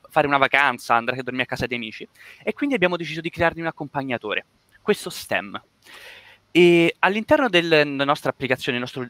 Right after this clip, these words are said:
gioco, abbiamo, eh, fatto sì che la sua funzione fosse duplice,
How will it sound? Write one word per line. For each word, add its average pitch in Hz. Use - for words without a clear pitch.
gioco, 120
abbiamo, 160
eh, 127
fatto 185
sì 156
che -
la 139
sua 202
funzione 175
fosse 139
duplice, 107